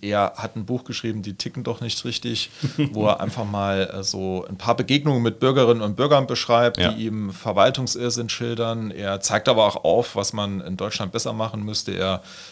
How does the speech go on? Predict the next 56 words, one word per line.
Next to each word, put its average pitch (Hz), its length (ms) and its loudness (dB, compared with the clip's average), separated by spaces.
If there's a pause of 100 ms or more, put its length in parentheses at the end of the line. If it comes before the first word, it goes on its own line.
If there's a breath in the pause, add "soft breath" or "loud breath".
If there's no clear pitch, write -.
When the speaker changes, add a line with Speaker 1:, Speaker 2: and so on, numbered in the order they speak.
Speaker 1:
hat - 220 -4
auch 101 180 0
einen 92 120 -10
Teil 95 220 -2
seines 95 280 -2
Buches, 101 340 -4
äh, 90 180 -6
widmet 95 280 -8
sich - 200 -6
mit 90 120 -4
der 90 80 -4
C - 140 -4
D 90 100 -4
U, 107 320 -2
warum, 92 400 -4
äh, 87 120 -8
die - 100 -12
Partei 95 360 -4
vielleicht 92 320 -2
in 95 60 -2
den 90 60 -2
letzten 95 280 -2
Jahren 92 280 -2
nicht - 360 -6 (400 loud breath)
so 98 480 0 (140)
gut 147 260 2
agiert 135 400 2
hat. 127 380 0
Also 98 180 -6
ist - 180 -6
wirklich 107 220 -10
ein 98 280 -8
sehr, 117 240 0
sehr 120 160 0
spannendes 110 480 -2
Buch, 117 320 -2
ein 104 120 -4
mutiges 160 480 0
Buch, 131 360 -4
weil 101 180 2
man 98 140 -4
könnte 98 220 -4
ja 92 60 2
auch 92 80 0
sagen, 92 280 -2
er 87 80 -2
sitzt - 240 -6
im 90 100 -4
Bundestag, 113 480 -4
er 101 60 0
Speaker 2:
Ja, 95 80 2
Speaker 1:
könnte 98 260 -2
es 92 80 4
Speaker 2:
genau. - 120 0
Speaker 1:
ändern. 110 460 -2
Ähm, 90 320 -4